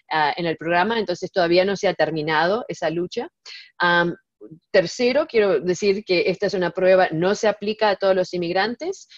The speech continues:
no se aplica a los refugiados, los con asilo, am, los que ya tienen tarjeta verde, am, y también no se aplica a los, los con tarjeta vier-, verde que, que van a aplicar para la ciudadanía.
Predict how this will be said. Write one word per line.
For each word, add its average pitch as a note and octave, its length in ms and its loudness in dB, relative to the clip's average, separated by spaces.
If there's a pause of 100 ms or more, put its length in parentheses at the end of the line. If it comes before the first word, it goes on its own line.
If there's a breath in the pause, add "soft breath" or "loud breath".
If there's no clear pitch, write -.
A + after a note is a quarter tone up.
(120)
no F#3 240 2
se G#3+ 120 0
aplica G#3+ 420 0
a G3 40 2
los E3 180 0
refugiados, A3 880 -4 (160)
los D3 240 -6
con D#3 200 -6
asilo, A#3+ 500 -6 (340 loud breath)
am, D3+ 300 -2
los F3 180 0
que E3 120 -2
ya F#3 180 2
tienen G3+ 380 0
tarjeta F#3+ 480 0
verde, G#3+ 440 2 (360 loud breath)
am, D#3+ 400 0
y F3+ 140 -6
también F#3 440 2
no F#3+ 100 2
se - 120 -2
aplica F#3+ 440 0
a D#3 140 2
los, D#3 180 0 (120)
los D#3+ 180 -8
con D#3+ 160 -4
tarjeta E3 480 -6
vier-, E3+ 240 0
verde F#3 340 0
que, D#3 140 -6 (160)
que D#3+ 120 -4
van D#3 160 0
a D3+ 40 -2
aplicar D3+ 440 -4
para C#3 180 0
la C3 100 -4
ciudadanía. C3 580 -8